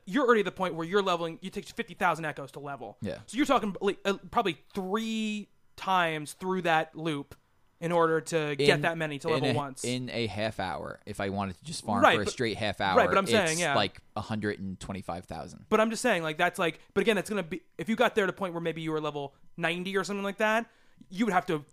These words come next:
Speaker 1: sit
Speaker 2: You'd
Speaker 1: around
Speaker 2: have to sit around for a while.
Speaker 1: Yeah, yeah, and
Speaker 2: But,
Speaker 1: it
Speaker 2: like, I, you know, I got there in the sixties.
Speaker 1: Yeah, I got there way before that.
Speaker 2: So, yeah.
Speaker 1: Yeah, so,
Speaker 2: But,
Speaker 1: but
Speaker 2: yeah, for some reason, my,
Speaker 1: Yeah.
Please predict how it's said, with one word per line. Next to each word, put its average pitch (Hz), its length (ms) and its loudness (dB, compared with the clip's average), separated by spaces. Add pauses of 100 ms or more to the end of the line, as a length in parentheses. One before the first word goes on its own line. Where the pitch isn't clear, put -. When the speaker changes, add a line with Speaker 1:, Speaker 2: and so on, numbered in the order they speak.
(120)
Speaker 1:
sit - 220 2
Speaker 2:
You'd 233 60 6
Speaker 1:
around 208 80 10
Speaker 2:
have 165 80 6
to 165 60 2
sit 160 120 4
around 123 220 4
for 113 100 2
a 98 60 4
while. 87 200 0
Speaker 1:
Yeah, 160 300 2
yeah, 156 220 0
and 156 80 -2
Speaker 2:
But, 175 80 4
Speaker 1:
it 175 40 -2
Speaker 2:
like, 175 220 2
I, 180 160 2
you 180 80 -8
know, 147 140 2
I 147 100 2
got 156 220 4
there 139 160 4
in 139 200 -4
the 120 60 -4
sixties. - 720 -6 (140)
Speaker 1:
Yeah, 214 160 4
I 175 80 4
got 240 100 2
there 185 80 0
way 170 80 2
before 214 300 2
that. 135 180 -4 (380)
Speaker 2:
So, 117 140 -2
yeah. 117 220 2
Speaker 1:
Yeah, 175 220 0
so, 147 220 -2
Speaker 2:
But, 135 100 -6
Speaker 1:
but 135 140 4
Speaker 2:
yeah, 127 160 2
for - 120 -6
some 135 160 0
reason, 120 240 0
my, 117 120 2
Speaker 1:
Yeah. 135 60 -2